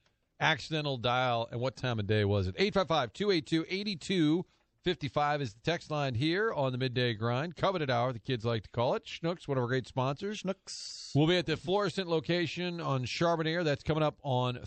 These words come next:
Speaker 1: Thursday.
Speaker 2: Can't
Speaker 1: Don't forget
Speaker 2: wait.
Speaker 1: to download the app so when you're shopping, they can assist. You can put your shopping list in there. You can locate the healthy, organic options. The app will help you do all of that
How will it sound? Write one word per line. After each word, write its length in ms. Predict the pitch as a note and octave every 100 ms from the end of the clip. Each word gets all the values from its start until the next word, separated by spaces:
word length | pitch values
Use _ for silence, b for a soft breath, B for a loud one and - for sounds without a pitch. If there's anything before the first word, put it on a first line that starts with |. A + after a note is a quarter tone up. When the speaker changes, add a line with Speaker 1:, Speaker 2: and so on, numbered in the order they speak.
| -
Speaker 1:
Thursday. 500 | D#3 A#3 G#3 C3+ A#2 A2+
Speaker 2:
Can't 20 |
Speaker 1:
Don't 140 | C3+
forget 160 | A#2 C#3+
Speaker 2:
wait. 140 | D#3
Speaker 1:
to 80 | B2
download 800 | G#2 C#3 E3 G3 C#3 C3 C3 B2+
the 180 | A#2 A2+
app 340 | D3 D3 B2+
so 120 | - B2
when 100 | A2
you're 80 | G2+
shopping, 640 | - D3+ - G2+ F#2 G#2+ _ _ _ _ _ _ A2
they 280 | G#2 C#3
can 160 | C#3+ D3+
assist. 580 | C#3 - G#3+ - - -
You 80 | G#2
can 120 | G#2
put 180 | A#2+ A#2
your 60 |
shopping 460 | G#2+ C#3 C3+ C#3+ C3
list 320 | C3 C3 -
in 100 | B2+
there. 220 | A#2 C3 D#3
You 140 | A#2
can 120 | A2+
locate 560 | A2 B2 C3+ C3 C3+ -
the 220 | A2 F#2 - _ _ _ -
healthy, 500 | C#3+ D3 - D#3 B2+
organic 580 | B2 G#2 C#3 D3 D3
options. 580 | B2+ B2+ B2+ C#3+ C#3 B2
The 220 | A2+ A2
app 320 | A#2 C3 C#3+ -
will 120 | G2
help 260 | B2+ C3
you 40 | G#2+
do 200 | A2+ A#2
all 340 | A2 C#3 F#3+
of 80 | C3
that 260 | G2 F#2